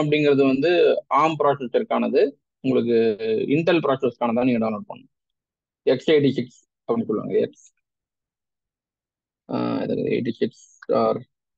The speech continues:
சிக்ஸ்டி ஃபோர். இந்த version மட்டும் டவுன்லோட் பண்ணி போடுங்க. Loop அதெல்லாம் நம்ம அடுத்த கிளாஸ்ல சொல்லுவோங்க. சரி, அஃபிஷியலா முடிஞ்சிருச்சு. வேற யாருன்னா கேள்வி கேட்டீங்கன்னா நான் இன்னொரு பத்து நிமிஷம் பதில் சொல்றேன்.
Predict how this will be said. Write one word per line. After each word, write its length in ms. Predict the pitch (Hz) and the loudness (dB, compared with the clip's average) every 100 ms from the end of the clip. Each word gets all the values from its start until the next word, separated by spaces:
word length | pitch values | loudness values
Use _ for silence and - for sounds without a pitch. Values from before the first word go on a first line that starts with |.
| - 120 | -8 -8
சிக்ஸ்டி 260 | - 117 - | -6 -8 -2
ஃபோர். 160 | 110 - _ _ _ _ _ _ _ | -2 -4 _ _ _ _ _ _ _
இந்த 220 | - 131 | 0 2
version 240 | 127 - 117 | 2 0 -2
மட்டும் 120 | 113 | 0
டவுன்லோட் 220 | 107 101 | -2 -6
பண்ணி 160 | - - | -8 -8
போடுங்க. 240 | - - _ _ - - - - _ _ _ _ _ _ _ _ _ _ _ _ _ - - _ _ _ - _ _ _ _ _ _ _ _ _ _ _ _ _ _ _ - | -10 -12 _ _ -18 -18 -18 -20 _ _ _ _ _ _ _ _ _ _ _ _ _ -20 -20 _ _ _ -20 _ _ _ _ _ _ _ _ _ _ _ _ _ _ _ -2
Loop 440 | 147 208 220 - | 4 4 2 0
அதெல்லாம் 220 | 156 165 170 | 0 2 2
நம்ம 160 | 165 | 2
அடுத்த 200 | 156 160 | 2 2
கிளாஸ்ல 300 | 156 151 151 135 | 2 2 0 2
சொல்லுவோங்க. 460 | 139 139 131 165 - _ _ _ _ _ _ _ _ _ _ _ _ _ _ _ _ _ _ _ _ _ _ _ - - _ _ _ _ _ _ _ _ _ _ _ _ _ _ - - - - _ _ _ _ _ _ _ _ _ | 4 4 4 0 -4 _ _ _ _ _ _ _ _ _ _ _ _ _ _ _ _ _ _ _ _ _ _ _ -20 -20 _ _ _ _ _ _ _ _ _ _ _ _ _ _ -16 -14 -14 -14 _ _ _ _ _ _ _ _ _
சரி, 220 | - 151 | -2 0
அஃபிஷியலா 500 | 139 131 143 180 196 | 2 2 4 4 4
முடிஞ்சிருச்சு. 640 | 190 180 202 175 151 208 233 | 4 4 4 2 2 2 4
வேற 320 | 147 156 156 | 4 6 4
யாருன்னா 180 | 165 175 | 2 0
கேள்வி 380 | 175 170 160 151 | 2 2 2 0
கேட்டீங்கன்னா 160 | 156 | 0
நான் 120 | 170 | 0
இன்னொரு 240 | 156 156 139 | 0 0 0
பத்து 180 | 139 139 | -2 -2
நிமிஷம் 180 | 139 | -2
பதில் 200 | 139 127 | 0 -2
சொல்றேன். 340 | 123 117 113 | -2 -4 -4